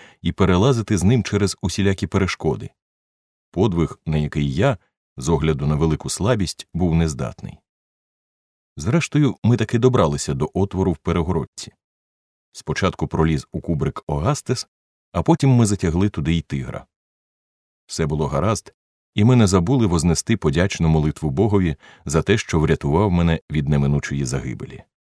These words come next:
Ми домовилися, що я поки залишуся поблизу отвору. Тоді мій друг матиме змогу ділити зі мною свою денну пайку провізії,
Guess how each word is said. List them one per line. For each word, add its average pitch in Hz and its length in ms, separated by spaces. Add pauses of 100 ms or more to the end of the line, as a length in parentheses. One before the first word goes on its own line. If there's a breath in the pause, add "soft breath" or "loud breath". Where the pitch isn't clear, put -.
(480)
Ми 92 140
домовилися, 90 680 (260)
що - 280
я 160 200
поки 135 280
залишуся 113 480
поблизу 107 460
отвору. 69 480 (440)
Тоді 67 280
мій 71 180
друг 95 280
матиме 80 360
змогу 85 400
ділити 80 440
зі 71 120
мною 90 320
свою 80 280
денну 76 380
пайку 80 360
провізії, 156 600